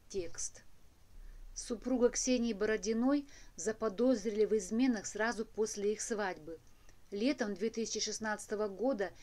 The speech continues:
телеведущая сама призналась, что Курбан изменял ей во время беременности. Поклонники были в ужасе, а бесчисленные хейтеры ликовали. Однако супруги вскоре помирились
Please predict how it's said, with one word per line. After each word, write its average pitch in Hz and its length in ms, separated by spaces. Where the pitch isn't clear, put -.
телеведущая 220 720
сама 220 340
призналась, 190 640
что - 200
Курбан 220 600
изменял 208 640
ей 220 120
во 185 140
время 202 240
беременности. 180 840
Поклонники 262 640
были 226 300
в 190 180
ужасе, 190 520
а 190 100
бесчисленные 214 760
хейтеры 254 480
ликовали. 185 760
Однако 233 460
супруги 240 480
вскоре 247 340
помирились 180 720